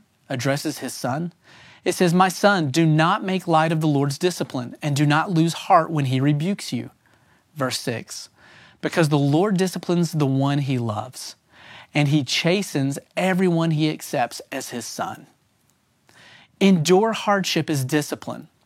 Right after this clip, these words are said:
God is treating you as his children. For what child does a father not discipline? And if you are not disciplined,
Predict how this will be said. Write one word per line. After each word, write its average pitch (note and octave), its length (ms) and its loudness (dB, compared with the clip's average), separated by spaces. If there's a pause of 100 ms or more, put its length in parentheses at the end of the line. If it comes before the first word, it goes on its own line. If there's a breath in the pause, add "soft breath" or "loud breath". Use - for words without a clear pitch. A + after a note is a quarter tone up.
(120)
God F3 260 2
is F#3+ 120 -2
treating F3 360 2
you D3 160 4
as C#3 160 -4
his C#3+ 180 -6
children. F#3+ 540 -6 (600 loud breath)
For E3 200 2
what D3+ 300 2
child C#3 600 0 (240)
does C#3 240 0
a B2+ 260 -2 (280)
father B2 460 -4
not C3 360 -2
discipline? - 600 -8 (960 loud breath)
And C#3+ 260 -4
if F3 260 0
you E3 360 4
are G3 60 0
not D3+ 220 0
disciplined, C3 680 -4